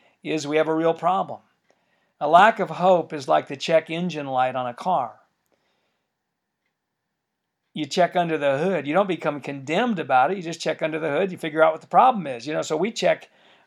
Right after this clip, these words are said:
you know, in our brain, what's, what's the belief that's creating, what's the lie that's creating this lack of hope in my life? I've got to get that belief tuned up.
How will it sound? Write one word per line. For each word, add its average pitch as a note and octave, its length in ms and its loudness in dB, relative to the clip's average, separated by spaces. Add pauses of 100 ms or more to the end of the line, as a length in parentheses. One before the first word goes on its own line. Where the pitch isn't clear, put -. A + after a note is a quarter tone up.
(240)
you F3+ 120 -6
know, E3 120 0
in E3 160 -4
our D3+ 140 4
brain, F#3+ 420 0
what's, F3+ 220 -2
what's F#3 260 2
the F#3+ 140 -4
belief G#3 800 -2 (760)
that's D#3+ 220 -12
creating, D#3+ 840 -2
what's E3 200 -10
the F3 120 -2
lie D#3+ 320 2
that's C3+ 220 -10
creating D#3 580 -6
this C3+ 220 -10
lack C#3+ 340 0
of C3+ 80 -8
hope D#3+ 420 -4
in C#3 60 -12
my C#3+ 200 -4
life? E3+ 320 -2
I've C3+ 160 -12
got F#3+ 180 4
to F3 80 -2
get D#3 300 -12
that F3 320 0
belief E3 580 -6 (480)
tuned E3 380 -2
up. D#3+ 440 -4